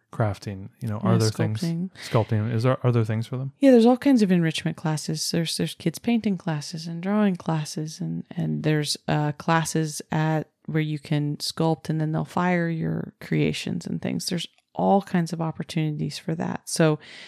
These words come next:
Speaker 2: you can, obviously you can do some sort of a summer camp or something for, that is arts and crafts, crafts based, or you can just take an enrichment class that is all about teaching. And you can really focus too on different mediums as well. You know,
Speaker 1: Mm-hmm.
Speaker 2: if your,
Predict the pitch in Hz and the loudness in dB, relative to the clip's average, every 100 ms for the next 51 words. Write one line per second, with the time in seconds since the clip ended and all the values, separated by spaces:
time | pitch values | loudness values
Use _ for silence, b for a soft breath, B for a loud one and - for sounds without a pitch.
0 | B - 170 - 156 151 - 175 160 156 | B -4 -2 2 0 2 4 4 4 0
1 | 147 151 147 143 147 147 147 151 - 226 | 0 -2 0 -2 -4 -4 -6 -4 2 4
2 | 226 - 220 208 - - - - 190 190 | 4 2 2 2 -2 -10 -6 -2 -2 0
3 | 180 180 - - 170 165 156 160 - 160 | 0 -2 -10 -8 0 2 2 0 -2 -4
4 | 170 - 175 165 - - - - 175 - | -4 -4 -4 -4 -8 -14 -6 2 2 0
5 | - 160 - 202 214 190 180 170 156 - | -2 -2 2 4 4 4 0 0 -2 -2
6 | 165 160 165 160 160 160 - 170 - 165 | -2 0 -2 -2 -2 -4 -4 -4 -2 -4
7 | 175 175 - - B B B B - 160 | -4 -6 -10 -14 B B B B 0 2
8 | 156 151 151 151 151 151 151 - 156 - | 2 0 0 0 0 -2 -4 -4 -4 -2
9 | 151 151 B B B 247 - 269 302 233 | -2 -4 B B B 0 4 2 4 2
10 | - 190 180 - 202 175 151 151 156 151 | 0 -2 -2 -2 0 0 0 -2 -2 -2
11 | 147 151 147 147 151 - - - 156 156 | -2 -2 -2 -4 -6 -8 -6 -2 -2 -2
12 | 156 180 160 156 - - 156 | -6 -4 -2 0 -4 -4 -6